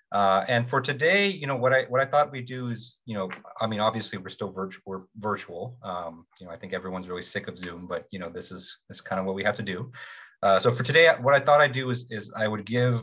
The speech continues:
just a brief introduction to the course, uh, what you can expect to learn and, and what skills you can expect to learn.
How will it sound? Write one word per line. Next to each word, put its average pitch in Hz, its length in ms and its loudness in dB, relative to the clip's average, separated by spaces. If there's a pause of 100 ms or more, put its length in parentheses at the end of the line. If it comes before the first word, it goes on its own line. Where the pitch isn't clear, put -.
just - 280 -4
a 101 100 -4
brief 123 300 0
introduction 117 460 2
to - 80 -14
the - 80 -8
course, - 420 0 (360)
uh, 95 180 2
what 104 160 0
you 113 80 -4
can 107 160 -2
expect 160 560 2
to 117 100 -8
learn 139 440 0
and, 101 260 -6
and 95 240 -10
what 101 180 0
skills 127 400 0
you 120 80 -6
can 123 120 -2
expect 120 300 -2
to 117 40 -6
learn. 117 320 -4